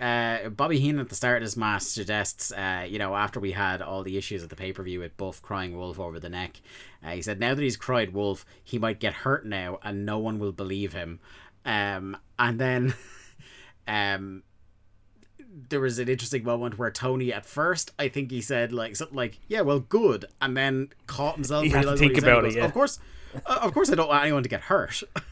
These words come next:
Speaker 1: <laughs> Um,
Speaker 2: Uh, but, I mean, also,
Speaker 1: uh,
Speaker 2: fuck Buff Bagwell, you know. <laughs>
Speaker 1: Yeah, absolutely. Um, I'll tell you, he's one of the guys that I have come to, like, appreciate even more, um,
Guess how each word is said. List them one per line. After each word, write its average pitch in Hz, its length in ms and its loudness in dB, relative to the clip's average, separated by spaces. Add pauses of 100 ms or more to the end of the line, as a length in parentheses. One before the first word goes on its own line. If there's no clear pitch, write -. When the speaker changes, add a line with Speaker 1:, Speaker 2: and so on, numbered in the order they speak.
(240)
Speaker 1:
<laughs> 147 80 0 (1500)
Um, 208 400 0
Speaker 2:
Uh, 233 60 4
but, 247 260 6
I 262 40 8
mean, 254 180 6
also, 147 400 6
Speaker 1:
uh, 123 80 0
Speaker 2:
fuck 220 220 8
Buff 147 160 2
Bagwell, 101 440 -2 (180)
you 143 200 -8 (360)
know. 202 100 8 (160)
<laughs> - 140 -14
Speaker 1:
Yeah, 110 180 -2 (180)
absolutely. 87 560 -10 (540)
Um, 110 420 0 (380)
I'll 165 100 4
tell 277 140 0
you, 285 140 0
he's 147 580 -4 (240)
one 165 360 -4
of 349 80 -2
the 240 80 -6
guys 131 520 -4
that 113 200 -6
I 117 220 -4
have 110 320 -6
come 110 460 -6
to, 92 560 -8 (320)
like, 107 160 -12
appreciate 107 520 -8
even 107 340 -8
more, 98 520 -6 (200)
um, 90 420 -6